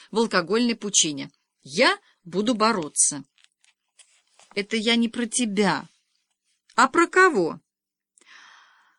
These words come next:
"Да Лю-", начала было я, но тут же прикусила язык. Признаться в том, что убежала из дома,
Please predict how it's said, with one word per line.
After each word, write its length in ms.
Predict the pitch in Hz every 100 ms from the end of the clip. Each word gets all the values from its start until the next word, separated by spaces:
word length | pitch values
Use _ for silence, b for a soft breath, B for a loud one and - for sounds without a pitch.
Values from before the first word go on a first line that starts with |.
| b
"Да 380 | - 185 247 269
Лю-", 760 | 269 285 277 254 240 233 226
начала 380 | 226 226 254 226
было 160 | 208 220
я, 300 | 214 226 226
но 100 | 220
тут 160 | 202 185
же 100 | 185
прикусила 520 | 175 175 170 170 160
язык. 600 | 147 143 - 131 _ _ _ _ _ _ _ _ _ _ _ _ _ _ _ _ -
Признаться 640 | 247 294 277 254 - 220
в 60 | -
том, 200 | 240 202
что 220 | - 208
убежала 480 | 190 202 196 180 175
из 300 | - 185 180
дома, 380 | 302 320 147